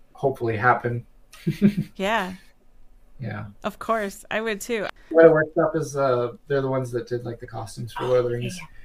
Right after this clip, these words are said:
Speaker 1: I, I, I did, uh, a set of, um,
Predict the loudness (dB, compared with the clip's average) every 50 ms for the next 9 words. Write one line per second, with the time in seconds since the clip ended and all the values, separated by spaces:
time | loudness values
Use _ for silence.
0 | -4 4 8 10 10 10 8 6 2 -4 -8 -14 -18 -6 0 2 4 4 4 4
1 | 2 -2 -8 -10 -12 -12 -12 -12 -14 -16 -16 -6 -2 0 0 4 6 8 8 8
2 | 10 10 12 12 12 12 12 10 10 8 8 6 2 -2 -4 -4 -2 0 0 2
3 | 2 2 2 2 2 2 2 0 0 -4 -6 -8 -12